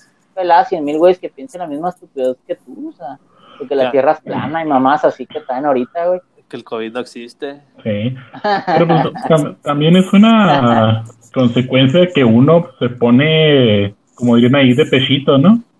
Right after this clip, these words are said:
Speaker 3: Porque como estuvimos platicando, Chapo, eh, Chapo y yo antes, de este rapero Travis Scott, que para su-, que para Halloween se puso un traje de Batman, pero el traje era café, no negro. Entonces al vato,
Speaker 1: Ah, Simón.
Speaker 3: al vato de cucaracha no lo bajaron.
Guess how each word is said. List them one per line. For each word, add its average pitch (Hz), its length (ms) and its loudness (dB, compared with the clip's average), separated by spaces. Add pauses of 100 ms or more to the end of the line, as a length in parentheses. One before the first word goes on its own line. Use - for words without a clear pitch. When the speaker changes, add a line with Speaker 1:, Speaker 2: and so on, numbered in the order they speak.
Speaker 3:
Porque 127 360 -4
como 127 300 2
estuvimos 131 500 0
platicando, 156 640 -2
Chapo, 135 560 -8
eh, 117 260 0
Chapo 127 260 -4
y 151 80 -2
yo 151 100 0
antes, 147 260 -4 (340)
de 123 180 0
este 151 600 2
rapero 123 440 2
Travis 147 320 0 (180)
Scott, - 260 -4 (400)
que 123 100 -6
para 117 680 -2
su-, - 140 -18 (180)
que 117 120 -4
para 110 240 -2
Halloween 147 540 2
se 143 100 0
puso 127 300 -2
un 151 140 -2
traje 147 280 0
de 147 140 4
Batman, 165 520 2
pero 120 200 -4
el 110 100 -6
traje 117 320 -2
era 143 160 0
café, - 340 -4
no 147 140 -6
negro. 139 420 0 (600)
Entonces 131 240 -2
al 143 140 2
vato, 151 480 2
Speaker 1:
Ah, 147 40 -2
Simón. 135 400 -4
Speaker 3:
al 131 140 4
vato 135 260 2
de 175 100 4
cucaracha 131 520 0
no 160 160 2
lo 170 180 4
bajaron. 123 600 -2